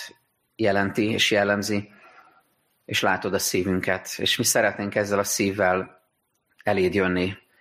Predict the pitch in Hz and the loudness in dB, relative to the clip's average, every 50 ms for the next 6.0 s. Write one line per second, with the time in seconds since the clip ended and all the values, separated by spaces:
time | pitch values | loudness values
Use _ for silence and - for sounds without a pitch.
0 | _ _ _ _ _ _ _ _ _ _ _ - 104 104 101 - - - - 120 | _ _ _ _ _ _ _ _ _ _ _ -4 -4 -2 -2 -2 -2 0 0 0
1 | 107 98 95 95 92 - 101 95 95 92 98 - - - _ _ _ _ _ _ | 0 2 0 -2 0 0 0 0 0 0 -4 -8 -14 -20 _ _ _ _ _ _
2 | _ _ _ - 107 98 98 - - 98 92 92 95 92 90 - 101 98 98 95 | _ _ _ 0 2 2 2 2 2 0 2 2 2 0 2 0 0 2 2 0
3 | 95 - - 98 95 - - 98 95 92 92 - 104 95 - - 104 - - 120 | -2 0 -2 -2 -2 0 -2 -2 -2 -4 -4 -6 -6 -6 -4 -4 -4 -2 0 0
4 | 110 104 101 101 104 95 104 98 98 95 90 95 92 98 92 - - 95 90 90 | 0 0 0 0 0 0 2 2 2 2 0 -2 -4 -4 -4 -2 0 0 0 0
5 | 95 92 95 95 92 90 90 98 98 92 92 92 98 95 98 98 95 95 101 - | 0 0 0 0 0 0 2 2 2 2 2 0 0 -2 -2 -2 -2 -4 -8 -14